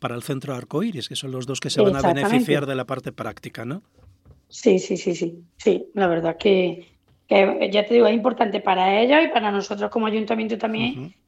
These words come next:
Speaker 2: tener ese apoyo que también estas personas y esta formación que están recibiendo, ¿no?
Speaker 1: Claro.
Speaker 2: Sí, es importantísimo este programa, igual que,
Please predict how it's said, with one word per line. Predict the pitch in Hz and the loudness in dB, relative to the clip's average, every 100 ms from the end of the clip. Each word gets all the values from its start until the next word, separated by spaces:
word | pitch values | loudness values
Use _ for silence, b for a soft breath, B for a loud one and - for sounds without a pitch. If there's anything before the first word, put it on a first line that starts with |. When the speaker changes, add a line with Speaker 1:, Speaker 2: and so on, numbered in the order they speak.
| _ | _
Speaker 2:
tener | 220 208 214 | 2 2 4
ese | 226 226 - 220 | 2 2 2 2
apoyo | 202 226 233 226 254 311 - - _ _ _ | 2 4 4 6 4 2 -2 -14 _ _ _
que | 220 | -4
también | 202 196 185 185 196 | 0 0 0 0 0
estas | 196 208 | -2 -2
personas | 208 196 208 202 233 | -2 -2 -2 0 0
y | |
esta | 220 208 | -2 -4
formación | 214 196 202 214 | -4 -2 0 -2
que | 202 | -2
están | - 196 | -6 -6
recibiendo, | 196 185 190 233 269 | -6 -8 -6 -4 -4
¿no? | 196 196 - _ _ | -4 -8 -16 _ _
Speaker 1:
Claro. | - 165 - | -20 -20 -20
Speaker 2:
Sí, | - - | -10 -6
es | 175 180 180 | -2 0 0
importantísimo | 185 185 190 185 180 175 | 0 -4 -4 -2 -2 0
este | 175 196 | -2 -2
programa, | 180 175 156 165 | 0 -2 -2 -6
igual | - - - | -10 -16 0
que, | 196 175 - | 4 4 0